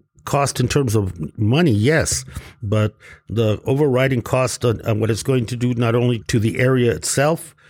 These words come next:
environmentally, but to, uh, a, a variety of species that are part of that s-, uh, Sonoran Desert.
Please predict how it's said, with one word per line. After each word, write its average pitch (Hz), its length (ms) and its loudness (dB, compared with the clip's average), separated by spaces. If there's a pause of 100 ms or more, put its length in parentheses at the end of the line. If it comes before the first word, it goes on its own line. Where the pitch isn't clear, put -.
(180)
environmentally, 127 800 2
but 117 200 -2
to, 120 440 2
uh, 101 140 0 (340)
a, 104 180 2 (140)
a 113 60 2
variety 120 420 2
of 117 80 2
species 127 480 -2
that 117 160 2
are 113 60 -2
part 123 260 -2
of 117 60 2
that 117 200 0
s-, - 200 -6
uh, 110 160 -2
Sonoran 120 420 0
Desert. 120 400 0